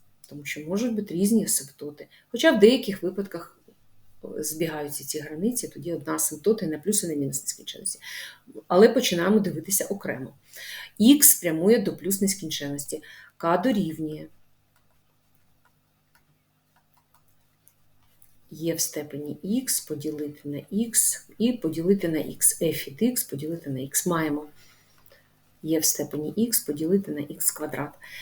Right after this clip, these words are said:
В даному випадку, дивіться, чисельник є в степені плюс нескінченність.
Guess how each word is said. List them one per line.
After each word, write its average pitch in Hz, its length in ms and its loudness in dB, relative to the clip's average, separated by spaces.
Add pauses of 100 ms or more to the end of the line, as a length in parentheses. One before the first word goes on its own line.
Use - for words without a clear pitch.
(300)
В 185 80 -8
даному 170 420 8
випадку, 247 640 4
дивіться, 160 480 2
чисельник 175 760 8
є 185 200 12
в 190 60 8
степені 165 600 4 (240)
плюс 196 380 10
нескінченність. 156 920 -2